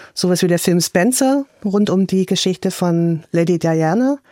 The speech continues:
Oder auch Silent Friend mit dem chinesischen Filmstar Tony Leung.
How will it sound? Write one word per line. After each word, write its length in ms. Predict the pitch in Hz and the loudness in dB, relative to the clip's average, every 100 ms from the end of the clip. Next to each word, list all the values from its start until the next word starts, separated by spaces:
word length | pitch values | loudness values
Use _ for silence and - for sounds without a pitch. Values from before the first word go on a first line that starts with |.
| - - - - - - - | -20 -20 -20 -20 -20 -10 -2
Oder 280 | 185 185 175 | 2 2 2
auch 320 | 180 170 - | 0 -2 -6
Silent 340 | - 190 185 180 | 0 2 2 0
Friend 400 | - 185 254 254 | 0 2 2 2
mit 120 | 202 | 0
dem 300 | 190 185 185 | 2 2 0
chinesischen 540 | - 190 190 190 180 | 0 2 2 2 0
Filmstar 560 | 165 226 302 - 262 247 | 0 2 2 2 0 0
Tony 300 | 202 214 190 | 2 2 2
Leung. 400 | 185 180 294 | 2 2 0